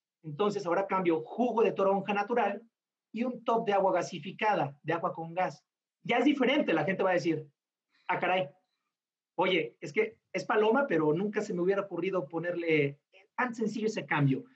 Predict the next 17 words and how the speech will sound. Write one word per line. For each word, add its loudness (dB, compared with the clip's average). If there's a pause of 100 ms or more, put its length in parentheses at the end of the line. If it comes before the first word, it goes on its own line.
(720)
Si 0
yo 4
lo 6
hubiera 4
puesto, 2
y 0
es -2
un 0
ejemplo -2
muy 0
básico, -2
en 0
mi -2
carta, -4 (460)
en -2
Dodo 4
Café, -2